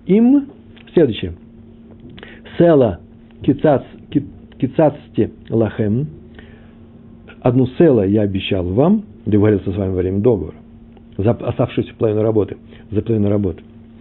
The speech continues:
Боу утлу штайм. Идите и закончите работу,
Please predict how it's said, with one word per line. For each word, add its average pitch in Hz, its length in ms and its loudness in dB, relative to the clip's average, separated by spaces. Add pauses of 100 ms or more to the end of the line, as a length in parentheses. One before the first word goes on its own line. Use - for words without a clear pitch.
(760)
Боу 147 680 4
утлу 143 580 2 (220)
штайм. 98 420 -2 (640)
Идите 220 300 0
и - 20 2
закончите 190 560 0
работу, 196 480 -2